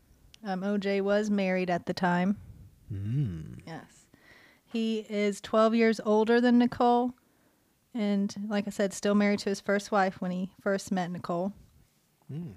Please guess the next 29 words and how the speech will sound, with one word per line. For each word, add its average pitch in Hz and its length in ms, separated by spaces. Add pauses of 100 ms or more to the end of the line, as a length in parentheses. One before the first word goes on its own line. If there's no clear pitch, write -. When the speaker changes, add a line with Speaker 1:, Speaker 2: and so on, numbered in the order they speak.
(220)
Speaker 1:
And 202 540
then 202 480
within 214 340
months, 202 340
they 185 140
were 185 120
living 180 260
together 170 380
and 160 100
he 175 120
was 156 200
getting 147 240
divorced. 160 540 (1200)
Oh, 202 140
went 180 260
fast - 460
there. 165 300 (840)
Speaker 2:
Right. 110 240
Speaker 1:
He 190 160
was 190 340 (220)
s-, - 200 (200)
smitten. 190 600 (380)
Speaker 2:
Smitten 139 720
he 139 260
was. 92 440
Speaker 1:
<laughs> - 180
He 233 80
was 214 100
smitten. 185 720